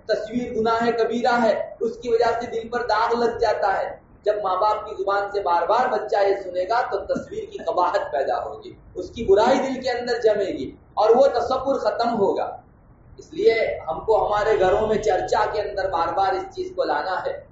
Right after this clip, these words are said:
اور انسان کسی گناہ کی برائی کو زبان سے بولتا ہے، اس کا نقد فائدہ یہ ہوتا ہے کہ اس کے دل کے اندر اس کی برائی جم جاتی ہے۔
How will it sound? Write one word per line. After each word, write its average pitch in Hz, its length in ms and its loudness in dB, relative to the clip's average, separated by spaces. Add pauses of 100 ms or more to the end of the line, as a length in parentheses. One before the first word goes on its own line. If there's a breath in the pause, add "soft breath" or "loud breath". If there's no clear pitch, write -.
(140)
اور 196 160 2
انسان 208 600 0
کسی 247 460 -10 (320)
گناہ 220 380 2
کی 240 100 -8
برائی 220 360 6 (100)
کو 247 200 0
زبان 247 340 2
سے 254 80 2
بولتا 220 520 4
ہے، 247 80 2 (320)
اس 392 100 0
کا 254 240 0
نقد 285 380 0
فائدہ 247 280 2
یہ 247 220 4
ہوتا 226 360 2
ہے 220 60 0
کہ 226 100 2
اس 208 160 2
کے - 220 2
دل 220 160 -4
کے 220 120 0
اندر 202 180 0
اس 180 220 -4
کی 196 80 -8
برائی 175 280 0
جم - 300 -6
جاتی - 320 -12
ہے۔ - 60 -20